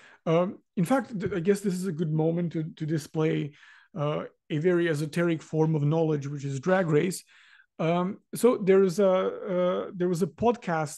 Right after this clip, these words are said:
that RuPaul used to do, or maybe he does it, I just don't listen to it anymore. Um, and he would interview some of the drag queens from his show. And one of them, Katya, who's completely fascinating, um, talked about,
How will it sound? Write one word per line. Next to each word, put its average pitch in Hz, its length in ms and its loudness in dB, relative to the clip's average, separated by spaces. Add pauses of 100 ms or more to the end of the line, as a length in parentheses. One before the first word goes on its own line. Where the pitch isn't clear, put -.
(120)
that 170 160 -4
RuPaul 165 520 2
used 156 300 -4
to 156 60 -8
do, 156 360 -4 (480)
or 196 120 -2
maybe 208 180 6
he 220 60 4
does 180 240 0
it, 160 100 -2
I 151 100 2
just 147 160 -6
don't 156 160 0
listen 143 240 -4
to 143 120 -6
it 143 60 -4
anymore. 170 500 -2 (500)
Um, 175 320 0
and 196 100 2
he 226 80 4
would 233 140 2
interview 196 540 0
some 175 280 -2
of 156 120 -2
the 160 80 -2
drag 156 300 2
queens 147 300 -2
from 147 180 -4
his 143 140 -4
show. - 520 -2
And 156 280 -4
one 185 320 -2
of 160 120 -2
them, 175 380 -4
Katya, 190 640 -6
who's 156 260 -10 (360)
completely 170 580 -4
fascinating, 196 760 -6 (580)
um, 180 300 -2 (140)
talked 247 280 2
about, 180 420 2